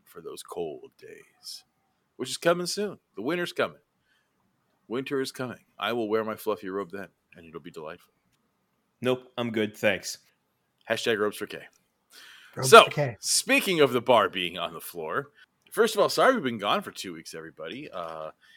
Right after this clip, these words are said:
Speaker 1: it's been, it's been a wild ride. Um,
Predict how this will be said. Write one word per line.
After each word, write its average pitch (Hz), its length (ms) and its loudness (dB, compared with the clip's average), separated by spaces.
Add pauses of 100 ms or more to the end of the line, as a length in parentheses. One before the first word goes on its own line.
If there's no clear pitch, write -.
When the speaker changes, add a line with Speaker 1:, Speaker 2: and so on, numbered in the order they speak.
(200)
Speaker 1:
it's 120 140 -12
been, 113 360 -2
it's - 140 -16
been 113 120 -6
a 98 40 -6
wild 104 360 0
ride. 113 360 0 (220)
Um, 82 640 -16